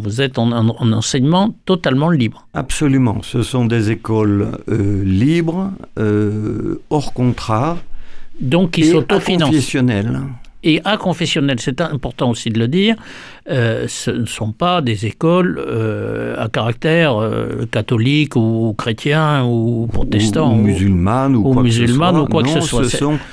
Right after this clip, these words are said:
Speaker 1: donc vous
Speaker 2: de
Speaker 1: avez des gens de tous horizons et vous,
Speaker 2: Absolument,
Speaker 1: il n'y, il n'y a
Speaker 2: oui.
Speaker 1: aucun signe religieux, euh, ni dans les classes, ni, euh, à l'extérieur,
Speaker 2: Non,
Speaker 1: et cetera.
Speaker 2: on, on,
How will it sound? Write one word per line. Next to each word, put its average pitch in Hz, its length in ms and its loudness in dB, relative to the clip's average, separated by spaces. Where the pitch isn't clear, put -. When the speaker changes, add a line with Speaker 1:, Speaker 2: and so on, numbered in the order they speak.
Speaker 1:
donc 151 140 2
vous 165 80 4
Speaker 2:
de 175 40 4
Speaker 1:
avez 175 160 2
des 165 140 2
gens 202 160 2
de 170 100 4
tous 185 300 2
horizons 156 580 4
et 165 140 2
vous, 151 160 2
Speaker 2:
Absolument, 143 240 4
Speaker 1:
il 143 60 2
n'y, 147 140 0
il 139 120 2
n'y 147 100 4
a 143 40 2
Speaker 2:
oui. 143 40 2
Speaker 1:
aucun 143 240 0
signe 151 340 2
religieux, 123 560 2
euh, 170 540 4
ni 135 160 4
dans 123 160 2
les 113 140 -2
classes, 165 480 0
ni, 131 240 2
euh, 120 220 -2
à - 20 -6
l'extérieur, 135 720 0
Speaker 2:
Non, 185 40 0
Speaker 1:
et 139 40 -2
cetera. 113 260 0
Speaker 2:
on, 113 160 0
on, 123 40 0